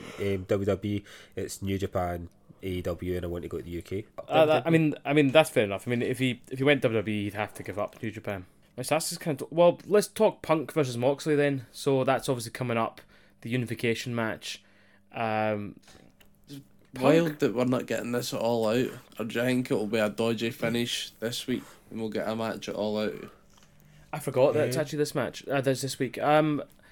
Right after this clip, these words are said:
Speaker 2: I don't know. It feels strange that they rushed it. That's, that's, that's why a lot of these rumours are starting to make me sound like.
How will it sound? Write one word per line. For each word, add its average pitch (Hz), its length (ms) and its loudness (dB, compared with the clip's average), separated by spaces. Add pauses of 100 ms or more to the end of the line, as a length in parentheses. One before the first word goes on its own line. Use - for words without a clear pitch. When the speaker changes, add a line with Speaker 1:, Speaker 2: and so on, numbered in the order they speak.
(280)
Speaker 2:
I - 80 -14
don't 147 180 -4
know. 160 160 2
It 131 100 -2
feels 160 300 -2
strange 151 400 4
that 151 60 0
they 131 80 -4
rushed 139 280 -2
it. 120 140 -2 (420)
That's, 135 360 0
that's, 160 300 4 (200)
that's 156 140 4
why 165 100 8
a 156 60 10
lot 151 160 8
of 147 40 2
these 127 200 4
rumours 147 280 6
are 135 40 0
starting 139 260 6
to 123 40 -4
make 131 140 4
me 131 80 2
sound 131 380 2
like. 107 300 -2